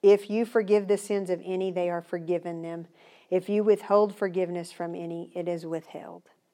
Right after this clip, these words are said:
And then after that, Jesus appears to Thomas. Now Thomas, one of the twelve, called the twin, was not with them when Jesus came.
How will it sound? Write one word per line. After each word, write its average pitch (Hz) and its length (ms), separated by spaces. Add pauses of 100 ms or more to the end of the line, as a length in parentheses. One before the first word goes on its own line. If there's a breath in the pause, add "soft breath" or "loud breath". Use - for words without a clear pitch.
(720 soft breath)
And 175 120
then 185 140
after 185 360
that, 185 560 (600)
Jesus 175 480
appears 175 580
to - 140
Thomas. 165 600 (2000 soft breath)
Now 208 180
Thomas, 208 640
one 226 160
of 208 100
the 185 80
twelve, 190 600
called 214 260
the 180 80
twin, 185 500
was 185 220
not 233 300
with 269 280
them 190 240
when 185 200
Jesus 180 440
came. 160 460